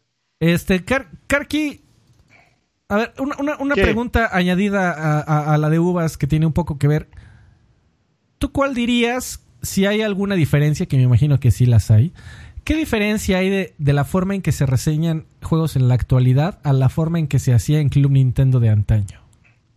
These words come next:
Speaker 2: Bueno, Club Nintendo no reseñaba, ¿no? Si lo quieres, si, si sería el, el
Speaker 1: ¿Te
Speaker 2: punto de
Speaker 1: pones estricto?
Speaker 2: comparación, tendrían que ser como se reseñaban en, en Game Pro o en, o en Electronic Gaming Monthly.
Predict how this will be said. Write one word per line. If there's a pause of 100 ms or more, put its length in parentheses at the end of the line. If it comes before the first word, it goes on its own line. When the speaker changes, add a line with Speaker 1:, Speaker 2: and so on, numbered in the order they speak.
(640)
Speaker 2:
Bueno,
Club
Nintendo
no
reseñaba,
¿no?
Si
lo
quieres, (380)
si,
si (100)
sería
el, (220)
el
Speaker 1:
¿Te
Speaker 2:
punto
de
Speaker 1:
pones
estricto?
Speaker 2:
comparación,
tendrían
que
ser
como
se
reseñaban
en, (500)
en
Game
Pro
o
en,
o
en
Electronic
Gaming
Monthly.